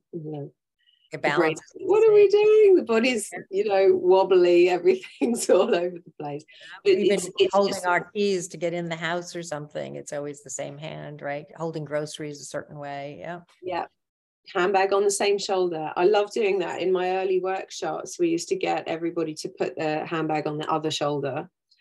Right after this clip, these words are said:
Speaker 2: Mm-hmm.
Speaker 1: And by the time they reached their car, the handbag had magically migrated across.
Speaker 2: <laughs>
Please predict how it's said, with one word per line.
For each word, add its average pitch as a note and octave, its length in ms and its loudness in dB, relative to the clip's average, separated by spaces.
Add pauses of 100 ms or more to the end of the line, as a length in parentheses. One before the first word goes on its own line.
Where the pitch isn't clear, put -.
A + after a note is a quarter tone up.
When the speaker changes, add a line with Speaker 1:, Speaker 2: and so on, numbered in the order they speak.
(100)
Speaker 2:
Mm-hmm. F3+ 220 -4
Speaker 1:
And D#3 100 -2
by E3 180 -2
the D#3+ 80 -4
time F#3+ 360 0
they G3+ 260 2
reached F#3 420 0
their E3 180 0
car, D3+ 640 -4 (480)
the - 60 -8
handbag E3+ 640 0
had D3 200 -12
magically F#3 840 4
migrated E3+ 840 2
across. E3+ 320 -4
Speaker 2:
<laughs> A3+ 60 0